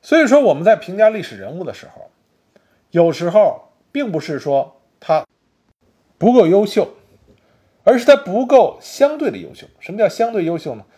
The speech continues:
就是与他同时期他的对手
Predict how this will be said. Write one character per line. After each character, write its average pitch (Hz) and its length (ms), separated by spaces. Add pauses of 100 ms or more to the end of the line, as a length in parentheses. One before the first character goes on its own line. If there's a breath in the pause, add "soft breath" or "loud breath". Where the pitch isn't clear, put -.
(180)
就 240 180
是 151 80
与 120 40
他 160 140
同 185 300
时 170 160
期 165 320 (100)
他 - 140
的 175 100
对 170 240
手 - 220